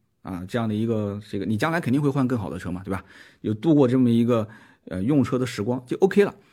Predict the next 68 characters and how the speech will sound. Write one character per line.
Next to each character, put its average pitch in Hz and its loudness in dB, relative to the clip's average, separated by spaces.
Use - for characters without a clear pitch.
真 220 2
的， - 2
你 143 2
其 143 -4
他 180 0
什 185 0
么 175 0
都 208 2
不 139 -2
要 107 0
想。 - -10
你 175 2
买 180 4
个 117 0
二 180 2
点 143 4
零 120 6
T 156 2
回 113 2
来， 104 0
结 123 2
果 120 2
油 107 2
耗 135 0
比 104 -2
它 101 -2
高 120 -2
啊， - -10
你， 127 2
你 127 2
又 156 2
花 147 2
了 135 4
那 143 4
么 123 4
多 143 2
几 117 -4
万 110 0
块 113 0
钱， 90 -6
你 101 -2
多 175 2
几 160 -4
万 123 0
块 143 0
钱 117 -2
你 110 2
就 127 2
留 107 2
着 156 -2
下 160 -4
次 110 -6
换 117 -2
车 123 -2
的 120 -2
成 101 -4
本， 104 -4
不 98 -10
是 120 -6
更 165 -6
好 - -12
吗？ - -16
啊， 90 -4
这 85 -10
是 92 -4
郭 107 0
振 101 2
国。 87 -4